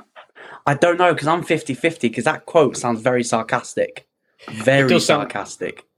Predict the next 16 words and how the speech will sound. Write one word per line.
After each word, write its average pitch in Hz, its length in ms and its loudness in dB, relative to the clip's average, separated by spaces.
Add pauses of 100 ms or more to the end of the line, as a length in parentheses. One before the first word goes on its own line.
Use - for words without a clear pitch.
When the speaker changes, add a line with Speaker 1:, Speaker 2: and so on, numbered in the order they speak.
(260)
Speaker 2:
It 135 140 -4
does 170 180 4
sound 147 160 4
Speaker 1:
But, 123 80 6
Speaker 2:
sarcastic, 123 280 2
but 120 80 6
I 104 40 2
Speaker 1:
um, 123 100 4
Speaker 2:
think - 240 -2
the - 100 2
fact 135 480 0
it's - 220 -2
David 113 360 2
Lynch 113 640 0
now 101 220 -2
who's 95 260 -6